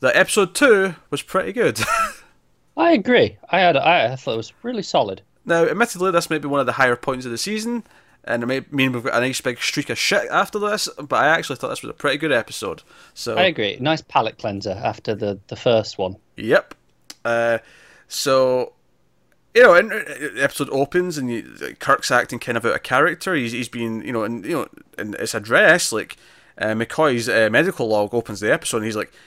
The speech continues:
Speaker 1: you know, "I've been asking Captain Kirk for, you know, to, to address his behaviour, and I want to give him a, you know, a, a scan, and,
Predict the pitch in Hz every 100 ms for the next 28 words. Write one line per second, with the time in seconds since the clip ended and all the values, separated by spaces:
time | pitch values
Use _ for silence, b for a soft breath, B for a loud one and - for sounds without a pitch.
0 | b 117 117 117 127 151 117 - 131 -
1 | 104 147 110 - 113 101 98 95 - 104
2 | - - 101 101 117 - 107 95 107 160
3 | 131 113 101 98 98 113 101 107 104 101
4 | 95 92 b b b 143 101 98 - -
5 | 139 180 180 117 104